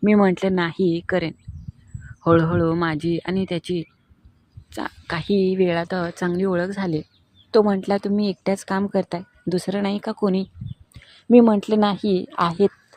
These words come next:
पण आजच्या दिवस मी एकटीच आहे, एकटीचंच काम आहे." तो म्हटला की, "बरं, सुट्टी केव्हा होणार आहे?" मी म्हटलं की, "झालं,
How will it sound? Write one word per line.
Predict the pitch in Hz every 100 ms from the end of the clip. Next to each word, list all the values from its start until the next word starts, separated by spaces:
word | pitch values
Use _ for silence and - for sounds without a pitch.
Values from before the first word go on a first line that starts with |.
| - - - _ _ -
पण | 202 202 214 _ _ -
आजच्या | 180 180 - 208
दिवस | 190 190 180 180 196
मी | 208 190
एकटीच | - 190 196
आहे, | 165 160 - - - - _ _ _ _ _ _ _ _
एकटीचंच | 185 - 196 185 196 185 -
काम | - 185 196
आहे." | 185 185 - - - - - - - _ _ - - _ _ _ _ _
तो | 226
म्हटला | 214 202 185 202 185
की, | 185 -
"बरं, | 185 196 175 -
सुट्टी | - 196 - 208
केव्हा | - 185 190
होणार | 190 196 175 180
आहे?" | 151 - - - - -
मी | 233
म्हटलं | 220 202 208 208 190
की, | 208
"झालं, | 185 180